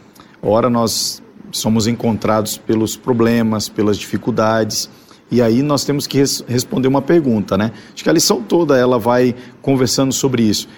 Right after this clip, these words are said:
Em quem nós confiamos quando a gente tem um, uma dificuldade, né? E aqui a gente percebe a sensibilidade de Deus de resolver não só os problemas de uma nação inteira, mas ele também volta o seu olhar, estende a sua mão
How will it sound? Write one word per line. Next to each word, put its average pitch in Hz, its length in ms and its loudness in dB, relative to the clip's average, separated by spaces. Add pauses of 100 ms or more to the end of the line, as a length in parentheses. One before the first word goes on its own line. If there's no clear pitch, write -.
(180)
Em 139 160 2
quem 190 240 0
nós 175 220 0
confiamos 101 840 -2 (360)
quando 113 180 0
a 107 40 2
gente 107 280 -2
tem 123 220 2
um, 120 340 0 (100)
uma 117 160 0
dificuldade, 104 760 -2
né? 117 200 0 (600)
E 135 360 4 (480)
aqui 180 360 0
a 175 80 4
gente 156 440 0
percebe 147 600 0
a 143 60 2
sensibilidade 127 800 0
de - 20 0
Deus 127 260 2
de 120 100 -2
resolver 107 500 2 (280)
não 165 200 0
só 143 180 0
os 135 120 -2
problemas 113 640 0
de 101 120 -4
uma 110 180 2
nação 101 500 -2
inteira, 101 600 0 (460)
mas 113 260 0
ele 120 100 0
também 120 360 2
volta 123 360 2
o 104 40 -4
seu 123 200 2
olhar, 110 560 2
estende 113 380 -2
a - 20 0
sua 110 220 0
mão 107 280 0